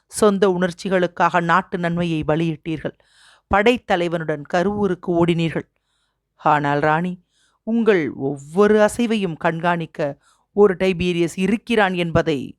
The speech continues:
மறந்து விட்டீர்கள். இனியாவது கடமையை உணர்ந்து என் சொற்படி நடவுங்கள். இந்த ஓலையில் கையெழுத்திடுங்கள்" என்று மடியிலிருந்து ஓலையை எடுத்து ராணியிடம் நீட்டினான்.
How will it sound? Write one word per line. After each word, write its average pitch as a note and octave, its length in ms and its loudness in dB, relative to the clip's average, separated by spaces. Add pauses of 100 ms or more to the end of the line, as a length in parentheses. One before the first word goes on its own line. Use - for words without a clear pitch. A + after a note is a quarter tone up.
(140)
மறந்து E3 460 0
விட்டீர்கள். C3+ 500 -6 (520)
இனியாவது A#3+ 640 4
கடமையை G3 480 -2
உணர்ந்து F3 420 -6 (120)
என் D#3 160 -4
சொற்படி F3 420 -4
நடவுங்கள். D#3+ 520 0 (580)
இந்த A#3+ 220 4
ஓலையில் F#3+ 480 0
கையெழுத்திடுங்கள்" F3+ 840 -2 (600)
என்று F3 360 2 (100)
மடியிலிருந்து E3 760 0
ஓலையை E3+ 420 4
எடுத்து D3+ 400 -4
ராணியிடம் D3+ 560 0
நீட்டினான். D3 440 -8